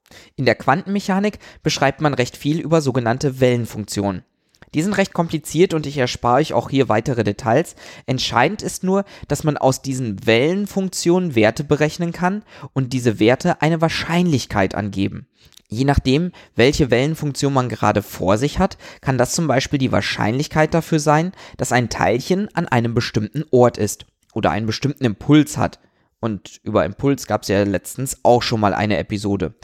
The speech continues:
Impuls ist das Produkt aus Masse und Geschwindigkeit eines Teilchens. Nun, ich sagte Wahrscheinlichkeit.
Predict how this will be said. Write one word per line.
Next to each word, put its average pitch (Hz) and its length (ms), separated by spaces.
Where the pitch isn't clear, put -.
Impuls 139 480
ist - 160
das 139 140
Produkt 131 380
aus 123 140
Masse 117 280
und 120 160
Geschwindigkeit 123 800
eines 95 260
Teilchens. - 580
Nun, 175 240
ich 139 80
sagte 131 300
Wahrscheinlichkeit. 131 920